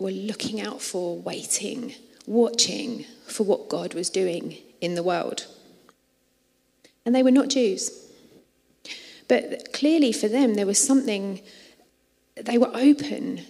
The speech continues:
to God doing something in this little place called Israel with these people called the Jews. They had a sense that God was at work in the world and they wanted to explore that further. And maybe that's why you're here today.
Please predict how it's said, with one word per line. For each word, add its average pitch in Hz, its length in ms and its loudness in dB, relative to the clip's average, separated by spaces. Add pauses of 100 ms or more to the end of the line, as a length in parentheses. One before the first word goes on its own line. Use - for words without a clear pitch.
to 208 220 0
God - 340 -6
doing 254 300 6
something 170 640 -4
in 214 240 0
this 214 200 0
little 240 280 2
place 220 380 0
called 202 200 4
Israel 165 640 0 (440)
with - 120 -6
these 180 180 -6
people 233 520 -4
called 202 320 -4
the 180 60 -6
Jews. - 680 -4 (920)
They 233 60 -2
had 214 80 4
a 214 40 0
sense 240 400 4
that - 140 -2
God 202 180 -4
was 208 100 -2
at - 100 -4
work 208 420 -4
in 214 60 -4
the 196 80 -4
world 196 300 -4
and 175 100 -8
they 180 80 -6
wanted 202 320 -4
to - 120 -4
explore 202 440 -4
that - 160 -10
further. 196 520 -8 (1500)
And 226 80 0
maybe 262 200 6
that's - 240 -2
why 202 80 0
you're 214 240 4
here 202 220 -2
today. 185 600 -8